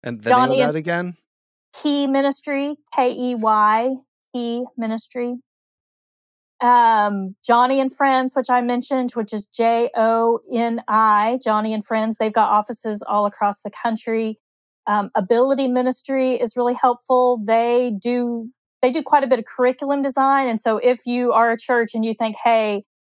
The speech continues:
Speaker 2: we need that sensory room that Sandra was talking about, or that reverse inclusion class that I mentioned,"
Speaker 1: Yeah.
Speaker 2: that Ability Ministry is great at producing,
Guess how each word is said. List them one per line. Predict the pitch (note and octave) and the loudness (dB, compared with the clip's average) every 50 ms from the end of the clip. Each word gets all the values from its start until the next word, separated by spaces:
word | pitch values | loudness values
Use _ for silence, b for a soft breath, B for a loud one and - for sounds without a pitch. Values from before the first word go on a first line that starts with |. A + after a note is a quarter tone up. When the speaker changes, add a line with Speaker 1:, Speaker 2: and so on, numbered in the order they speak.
| _ _ - | _ _ -4
Speaker 2:
we | A#3 B3+ B3+ | -2 -2 0
need | A#3 B3 B3+ B3+ B3+ B3+ B3 G#3+ G#3+ | 0 0 0 2 0 0 -2 -2 2
that | A3+ A#3 A#3 A3 G#3 - - | 4 4 4 4 2 -2 -6
sensory | - - D4+ C#4+ C4+ - C4+ B3+ A#3 | -4 -2 -2 -2 0 0 0 0 2
room | G#3+ G#3+ G3+ F#3+ F#3 F#3+ F#3 | 2 2 2 2 0 -2 -2
that | G3 G#3 G#3 | -2 -2 -2
Sandra | - A#3+ A#3 A3+ A#3 A3 G#3+ | -2 -2 0 0 0 0 0
was | G#3 G#3 - | 0 -2 0
talking | - A3 G#3 G3+ A3 G#3 | 0 0 0 0 -2 -4
about, | G3+ G3 F#3+ G3 F3+ F#3 - | 0 2 2 2 2 0 0
or | A3 A3 A3+ A3 | 0 0 2 4
that | A3 G#3+ G#3+ G#3+ G#3 - | 4 4 4 4 2 2
reverse | A3 A3 A3+ A3 C4 C#4 C#4 - | 0 0 2 2 2 2 2 -2
inclusion | C4+ C4 B3+ - C#4+ C#4 C#4 B3 C4 A#3 A3 | -4 -4 -2 -2 -2 -2 -2 0 0 -2 -2
class | G#3 - A#3 G3 F#3 F3+ F3+ F#3 F#3 - - | 0 2 2 2 2 2 -2 -4 -6 -6 -4
that | A3 G#3 | 0 2
I | G#3 G#3 G#3 | 2 2 2
mentioned," | G#3 G#3 G#3 G3+ - - G#3 G3 G3 G3 G3 - | 0 -2 -4 -4 -6 -4 -4 -4 -4 -6 -8 -6
Speaker 1:
Yeah. | F3 - E3 D#3 _ _ _ - - | -6 -6 -6 -8 _ _ _ -12 -2
Speaker 2:
that | F#3+ A#3+ A#3+ A#3+ A3+ - - _ _ _ - G#3+ | 2 2 2 2 2 -2 -6 _ _ _ -4 0
Ability | G3+ A#3+ A#3+ B3 B3 A#3 C4 A#3+ | 2 2 4 4 4 2 0 0
Ministry | A#3+ A#3 A3+ A3 - - A#3 A3+ | 0 -2 -2 -4 -4 -2 0 0
is | G#3+ G3+ - | 0 -2 -2
great | _ - A3 A3+ A3+ A3+ A3+ G#3+ G3 | _ 0 2 2 2 2 2 0 0
at | F#3 G3+ - _ _ | -2 -4 -6 _ _
producing, | - A#3 A3 A#3 G#3+ - - A3 G#3+ G3+ G3+ G3+ G3+ F#3+ | -6 -4 -2 -2 -2 -2 -4 -2 -2 -2 -4 -6 -8 -10